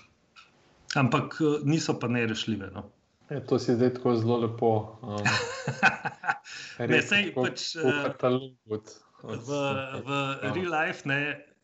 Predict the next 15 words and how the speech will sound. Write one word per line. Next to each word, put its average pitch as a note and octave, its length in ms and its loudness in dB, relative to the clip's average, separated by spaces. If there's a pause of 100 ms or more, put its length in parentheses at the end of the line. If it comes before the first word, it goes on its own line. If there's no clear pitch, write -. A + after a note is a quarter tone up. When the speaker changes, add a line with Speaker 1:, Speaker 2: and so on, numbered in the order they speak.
Speaker 1:
eh, B2+ 260 0
je B2+ 480 2
ful D#3 240 4
več, C#3 400 2 (420)
eh, A#2+ 300 2
solz C#3+ 460 6
pa C3+ 180 -2
nekega C3 340 2
stresa, C3 480 0
ne, A2 140 2
kakor A#2 360 -2
je A#2 60 4
bilo A2+ 160 0
mogoče A2+ 460 2
razvidno A2+ 540 2